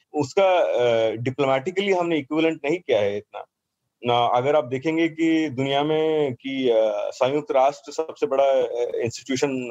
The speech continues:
होगा मेरे ख्याल से, जहाँ जो मध्यस्थता कर रहा है कई देशों में,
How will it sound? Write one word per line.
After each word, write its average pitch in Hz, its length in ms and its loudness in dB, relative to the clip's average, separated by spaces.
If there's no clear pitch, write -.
होगा 131 300 2
मेरे 120 220 -4
ख्याल 113 200 0
से, 120 240 -4
जहाँ 120 280 0
जो 139 260 -2
मध्यस्थता 135 480 0
कर 135 180 0
रहा 127 180 2
है 101 80 0
कई 175 220 0
देशों 123 260 -2
में, 101 120 -10